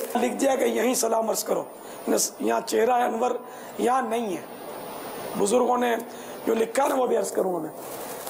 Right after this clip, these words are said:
तो ये खूबसूरती के लिए बनाया गया सुराख, समझ में यही आता है। तो अब यहाँ यूँ तो सलाम यहाँ से भी अर्ज करें तो पहुँचता है,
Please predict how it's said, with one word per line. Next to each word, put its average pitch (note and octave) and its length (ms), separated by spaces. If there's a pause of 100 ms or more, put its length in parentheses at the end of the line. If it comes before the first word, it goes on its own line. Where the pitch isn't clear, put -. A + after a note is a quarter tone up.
तो G3+ 80
ये C#4 460 (800)
खूबसूरती C#4+ 520
के C4+ 120
लिए A#3+ 80
बनाया A#3+ 300
गया A#3 220
सुराख, A#3+ 400 (600)
समझ A#3+ 260
में B3 100
यही A3+ 220
आता F#3+ 200
है। - 60 (2250)
तो - 240
अब D4+ 120
यहाँ D4+ 760 (1400)
यूँ A#3 120
तो C4 140
सलाम C4 560
यहाँ A3+ 180
से C4+ 160
भी C4+ 80
अर्ज C4+ 160
करें C4 240
तो C4 80
पहुँचता G#3 400
है, - 100